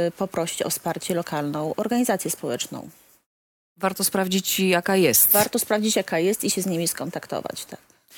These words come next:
Speaker 2: Panie Pawle, to kiedy, y, w całej Polsce będziecie tak, żeby wspierać,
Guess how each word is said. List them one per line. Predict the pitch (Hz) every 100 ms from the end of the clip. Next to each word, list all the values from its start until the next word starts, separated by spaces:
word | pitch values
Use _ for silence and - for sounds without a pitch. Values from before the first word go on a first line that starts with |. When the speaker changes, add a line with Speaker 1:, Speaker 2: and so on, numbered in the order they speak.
| - -
Speaker 2:
Panie | 190 208
Pawle, | 226 208 185
to | 202
kiedy, | 220 220
y, | 208 190 170 180 175 175
w | - -
całej | - 175 170
Polsce | 170 175 -
będziecie | 170 165 160 151 156
tak, | 156 160
żeby | 160 156
wspierać, | - 175 156 151 - -